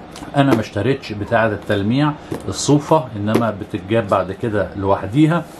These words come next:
السرعة بتاعته من تمن تلاف ل اتناشر الف لفة في الدقيقة، والراندوم بتاعه بيبقى حوالي اتنين فاصل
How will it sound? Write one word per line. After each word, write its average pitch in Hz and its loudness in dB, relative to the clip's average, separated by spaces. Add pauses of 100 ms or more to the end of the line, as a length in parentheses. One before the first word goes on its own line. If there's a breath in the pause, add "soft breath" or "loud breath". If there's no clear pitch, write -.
(420 loud breath)
السرعة 147 4
بتاعته 135 0
من 127 0 (100)
تمن 120 -2
تلاف 117 0
ل 98 -2
اتناشر 117 0
الف 110 2
لفة 110 2
في - -4
الدقيقة، 131 2 (280 loud breath)
والراندوم 127 2
بتاعه 123 2
بيبقى 113 0
حوالي 110 2
اتنين 113 0
فاصل 107 0